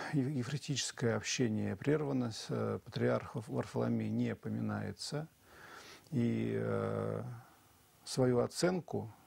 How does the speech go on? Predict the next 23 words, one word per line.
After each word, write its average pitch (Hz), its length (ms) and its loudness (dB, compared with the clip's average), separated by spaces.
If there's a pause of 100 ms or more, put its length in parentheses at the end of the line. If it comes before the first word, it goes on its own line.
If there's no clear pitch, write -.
его 113 240 2
действиям 107 600 -2
дали 135 340 2
уже, 117 680 0
э, 104 680 -4
многие 110 480 0
представители 117 720 -2
различных 104 480 -2
церквей. - 500 -6 (560)
И 131 60 -4
все 147 200 0
сходятся 120 680 2
к 101 60 -14
единому 113 320 0
мнению, 135 400 2
что 101 400 -4 (140)
данные 107 480 0
действия 127 400 -2
являются 120 360 0
антиканоническими 113 1080 -4 (300)
и 131 200 2
разрушающими 123 960 0
даже, 104 360 0